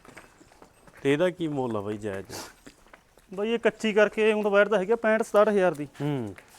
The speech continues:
Speaker 2: ਇਹ ਆਪਾਂ ਦੇ ਦਾਂਗੇ ਸਤਵੰਜਾ ਹਜ਼ਾਰ ਦੀ ਬੈਠ ਹੁਣ।
Speaker 1: ਸਤਵੰਜਾ ਹਜ਼ਾਰ ਦੀ ਬੈਠ ਬਾਈ ਕਹਿੰਦਾ ਦੇ ਦਿਆਂਗੇ।
Speaker 2: ਹਾਂ।
Speaker 1: ਮੁੱਲ ਜਮਾਂ ਜਾਇਜ਼ ਆ, ਬੈਠ ਚੰਗੀ ਆ।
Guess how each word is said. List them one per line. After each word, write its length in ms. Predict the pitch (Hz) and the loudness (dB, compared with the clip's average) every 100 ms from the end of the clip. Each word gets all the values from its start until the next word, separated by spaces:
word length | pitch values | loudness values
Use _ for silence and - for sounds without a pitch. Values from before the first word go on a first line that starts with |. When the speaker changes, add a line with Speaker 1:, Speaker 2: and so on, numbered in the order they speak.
| - - 180 | -20 -14 -8
Speaker 2:
ਇਹ 80 | |
ਆਪਾਂ 160 | 180 202 | -6 -2
ਦੇ 120 | 180 | 0
ਦਾਂਗੇ 180 | 170 185 | 0 -2
ਸਤਵੰਜਾ 500 | 208 196 185 170 170 | -2 0 0 2 2
ਹਜ਼ਾਰ 180 | 165 180 | 2 -2
ਦੀ 100 | 151 | -2
ਬੈਠ 140 | 151 | -6
ਹੁਣ। 120 | 147 | -6
Speaker 1:
ਸਤਵੰਜਾ 760 | 131 135 135 123 120 117 135 131 | -6 -6 -2 -2 -2 -2 0 0
ਹਜ਼ਾਰ 400 | 127 117 113 107 | -2 -2 -2 -4
ਦੀ 120 | 110 | -8
ਬੈਠ 240 | 107 113 117 | -6 -6 -6
ਬਾਈ 240 | 113 107 | -8 -8
ਕਹਿੰਦਾ 240 | 107 117 | -8 -10
ਦੇ 200 | 113 110 | -8 -10
ਦਿਆਂਗੇ। 340 | 104 110 107 123 - - 147 | -8 -10 -10 -14 -16 -12 -12
Speaker 2:
ਹਾਂ। 120 | 135 123 | -10 -8
Speaker 1:
ਮੁੱਲ 380 | 117 120 127 135 | -6 -4 -4 -4
ਜਮਾਂ 340 | 135 143 147 | -2 -2 -4
ਜਾਇਜ਼ 400 | 113 113 107 107 | -4 -4 -4 -6
ਆ, 80 | 127 | -8
ਬੈਠ 400 | 117 113 131 151 | -6 -4 -2 -4
ਚੰਗੀ 380 | - 117 95 | -6 -8 -8
ਆ। 40 | 92 | -14